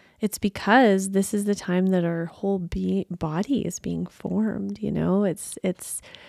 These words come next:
the, the interesting, fascinating thing is that, yes, we're handed the, this D N A, these genetics that has information of how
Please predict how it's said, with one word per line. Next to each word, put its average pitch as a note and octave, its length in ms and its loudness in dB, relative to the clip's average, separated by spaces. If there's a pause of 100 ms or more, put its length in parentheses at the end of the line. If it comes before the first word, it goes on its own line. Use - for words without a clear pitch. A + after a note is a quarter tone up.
(300)
the, G3+ 300 8 (100)
the F#3 480 4 (220)
interesting, G3+ 640 0
fascinating F#3 720 -2
thing F3+ 580 0 (1200)
is G3+ 220 2
that, F3+ 360 2 (100)
yes, G3+ 440 0
we're G3 80 -2
handed F#3 500 0
the, F3+ 220 -4 (100)
this F#3 220 -2
D F#3 260 -2
N E3+ 100 0
A, E3+ 280 -2
these F#3+ 200 -6
genetics F3+ 720 -2 (180)
that G3 120 2
has F#3+ 220 0
information F#3 840 -2
of F3+ 120 -4
how F3+ 480 -2